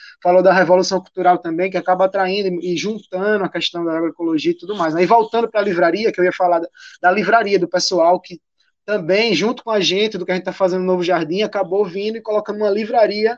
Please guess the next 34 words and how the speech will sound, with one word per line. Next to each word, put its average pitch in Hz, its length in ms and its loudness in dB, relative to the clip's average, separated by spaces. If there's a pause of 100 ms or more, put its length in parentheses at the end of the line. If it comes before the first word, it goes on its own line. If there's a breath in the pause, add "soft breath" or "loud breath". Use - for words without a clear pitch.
(180 soft breath)
que - 60 -18
se - 60 -8
chama 190 160 0
Livraria 214 460 4
Novo 208 220 2
Jardim, 185 560 -2
pro-, 196 180 -12 (120)
aproveitando 185 460 -2
e - 20 -2
divulgando 180 580 0
o 208 40 -6
pessoal 170 360 -2
também, 170 400 -4 (380 loud breath)
que 233 60 -2
é 240 40 0
um 240 80 -6
casal 220 280 4
de 240 120 -2
poetas, 196 540 4
né, 185 120 2
o 190 40 4
Richard 185 400 0
e 190 40 2
a 180 120 2
Erika, 170 320 -2
inclusive 175 260 -4
estão 190 200 -4
lá 180 200 0
em 175 60 -4
todas 170 200 -4
as 190 160 -2
feiras 170 380 0
também, 165 400 -2
assim, 165 380 -4